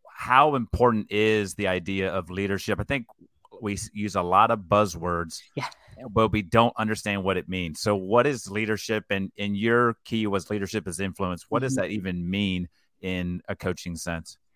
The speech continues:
Speaker 2: Yeah, I think you, you hit the nail on the head there. When I first started this journey, I, um, I'm a, I'm addicted to reading. And so in my house, I have just massive bookshelves covered with books. And I thought, "Well, I,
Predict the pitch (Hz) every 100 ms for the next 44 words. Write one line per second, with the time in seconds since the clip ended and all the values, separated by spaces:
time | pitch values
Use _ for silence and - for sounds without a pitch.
0 | _ 185 190 - 262 269 240 220 185 196
1 | 196 226 190 185 180 165 165 170 165 151
2 | 160 175 - 247 254 196 208 175 147 -
3 | 220 269 170 - 160 160 - _ _ _
4 | - 170 156 151 - - 185 190 - 180
5 | 175 160 170 185 196 156 226 233 190 175
6 | 160 156 147 127 139 147 156 - 170 160
7 | 190 208 196 202 190 170 175 170 165 165
8 | 160 156 160 - 190 185 208 220 226 190
9 | 165 190 - - 180 175 180 - - 208
10 | 208 196 180 - - - 180 180 170 156
11 | - - 175 165 170 180 160 208 -